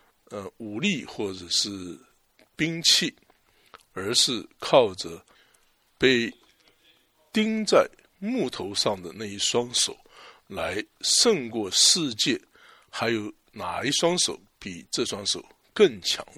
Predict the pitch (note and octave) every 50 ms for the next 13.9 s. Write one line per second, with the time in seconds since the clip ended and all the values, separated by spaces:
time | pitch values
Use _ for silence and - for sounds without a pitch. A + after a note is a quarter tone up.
0 | C3+ - - G#3 F#3 E3 B2+ F#2+ G2 F#2 G2 G#2+ A#2+ - _ _ _ _ _ _
1 | _ _ _ _ _ _ _ _ _ _ _ _ _ _ - - A#2+ C3 C3+ A#2+
2 | A2+ A#2 - - _ - G#2+ F2+ F2 G2 B2+ F3 F#3+ A3 G#3+ F3 C3 A2+ G#2+ F#2+
3 | - - - - C3 A#2+ A2 G#2+ - - G3 G3 E3+ B2+ A2 G#2 F2+ F#2 G2+ A#2+
4 | D3+ E3 D3 G#2+ F2+ - - - - _ _ _ _ _ - - - G#3+ G3+ D#3+
5 | C3+ B2+ C3 C3 A2+ G#2 - _ _ _ _ _ _ _ _ _ _ _ _ -
6 | G2+ G#2 G2 G2 F#2+ G2 - _ _ _ _ _ _ _ _ _ _ _ _ _
7 | _ _ _ _ _ _ _ _ _ - - C#3+ C3+ B2 A#2+ A#2 B2 B2 G2+ -
8 | - - - - G#3 F#3+ D#3 B2+ C3+ E3+ D#3 B2 G#2 F#2+ - - F2+ C#2 - -
9 | G#2 A#2 B2 A2+ E2+ B1 - - - A2 G#2 A2 B2 - - - G#2+ G2 - -
10 | - - F3+ C3+ G#2+ G#2 C#3 C#3 - A3 A#3 G#3 - - _ _ _ - - -
11 | - - - _ - - C#3+ C3 A#2+ A2 A2 G#2+ - - - A#2 G#2 F2+ - _
12 | _ _ _ - - B2+ B2+ A#2+ A2+ A2+ A#2 C3 - _ _ - _ _ - G3
13 | G#3 A3+ F#3+ F3+ F3+ E3 B2+ G#2+ - - C#3+ D#3 F#3 E3 B2 G#2 F2+ -